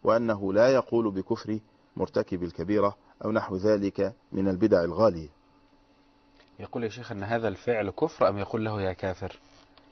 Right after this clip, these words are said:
Speaker 1: لا، لا يرميه بالكفر.
Speaker 2: أيوة نعم.
Speaker 1: إنما يقرأ عليه الحديث الذي
Speaker 2: نعم.
Speaker 1: ذكرنا، فإن الحديث فيه وصفه بالكفر،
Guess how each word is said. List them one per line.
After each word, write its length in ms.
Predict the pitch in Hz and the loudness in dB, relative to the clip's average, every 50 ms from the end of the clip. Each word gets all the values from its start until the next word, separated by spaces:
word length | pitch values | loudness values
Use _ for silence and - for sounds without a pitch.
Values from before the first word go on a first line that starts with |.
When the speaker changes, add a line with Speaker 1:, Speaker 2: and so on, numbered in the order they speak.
| _ _ - | _ _ 0
Speaker 1:
لا، 200 | 113 135 - - | 2 2 4 4
لا 200 | 143 175 202 190 | 6 6 6 6
يرميه 400 | 165 151 147 160 180 160 123 120 | 6 6 4 2 0 0 0 0
بالكفر. 460 | 117 123 120 - 190 190 - - 101 | -2 -4 -4 0 0 0 0 -2 -6
Speaker 2:
أيوة 220 | 95 90 87 87 | -8 -8 -8 -8
نعم. 120 | 85 82 - - _ _ _ _ _ _ _ _ _ _ _ - - | -10 -12 -12 -16 _ _ _ _ _ _ _ _ _ _ _ -6 -2
Speaker 1:
إنما 340 | 131 160 170 170 165 151 | 2 2 4 6 8 8
يقرأ 400 | 151 170 226 - - 156 156 147 | 10 10 8 8 6 8 8 10
عليه 280 | 135 147 160 185 190 185 | 10 10 8 6 4 0
الحديث 440 | 160 - - 151 160 220 240 196 - - - - | 0 0 0 0 0 0 -2 -2 -4 -8 -10 -6
الذي 220 | 113 120 127 127 135 | -2 2 2 2 2
Speaker 2:
نعم. 60 | 139 | 2
Speaker 1:
ذكرنا، 480 | 139 143 143 - 196 220 226 185 143 113 - _ _ - - - - _ _ - | 2 2 2 4 4 2 2 2 -2 -6 -10 _ _ -20 -20 -20 -20 _ _ -2
فإن 300 | - 110 131 147 147 139 | 0 2 2 2 2 2
الحديث 540 | 131 - - 117 123 131 135 139 143 139 - - _ _ - - - _ _ | 0 2 2 2 4 6 6 6 6 4 0 -12 _ _ -20 -20 -20 _ _
فيه 440 | - - 175 202 180 180 196 285 302 - - | 0 2 4 6 6 4 4 2 0 0 4
وصفه 600 | 135 143 - - - - 147 135 147 175 196 208 - _ _ _ _ _ - | 6 6 6 6 4 0 0 6 8 8 6 6 4 _ _ _ _ _ -2
بالكفر، 520 | 127 151 180 185 - - 240 226 - - | 2 4 4 4 6 6 6 6 6 2